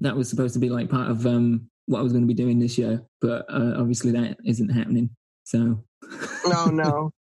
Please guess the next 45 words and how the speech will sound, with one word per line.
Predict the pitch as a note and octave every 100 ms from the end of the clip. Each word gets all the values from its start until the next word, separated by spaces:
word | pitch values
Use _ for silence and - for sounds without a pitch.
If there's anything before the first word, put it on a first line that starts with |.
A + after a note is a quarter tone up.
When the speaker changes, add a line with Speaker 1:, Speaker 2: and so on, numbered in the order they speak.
| -
Speaker 1:
<laughs> | - - G#3
Speaker 2:
Well, | G#3+
Speaker 1:
You | C#3+
Speaker 2:
you | C3
Speaker 1:
know, |
Speaker 2:
can | D#4
Speaker 1:
I | -
Speaker 2:
postpone | D4+ - D#4+ E4+ E4+
it. | C#4+ - _ _ _ _ _ _ - G#3 C#3
Speaker 1:
Yeah, | G#3 G3 F3+
this | G3+
is | G3+
the | F3+
thing. | F3 C3 B2 -
And, | C3+ C3+
you | - C3+
know, | B2+ B2
uh, | - C3
for, | D3 C#3 A#2
for | C#3+
a | C3
short | D3 C#3 -
period, | B2+ B2 A#2+
I | A#2+
was, | A#2+ A#2 A2
I | -
was | A#2+ A2
kind | C3 A#2
of | A#2
a |
bit | A2 A2
down | A#2 A#2 A#2 A2+ -
about | A2+ A2+ -
that | - - - -
because | B2 A#2
it | B2
was | C#3+
something | B2 A#2+
I | A#2+
was | A#2
looking | A2+ A#2
forward | B2 B2+ C3
to. | C3 B2+ B2+ -
Um, | A#2 A#2 A#2+ A#2+ A#2+ G3+ G3 -
but, | B2 B2+ B2+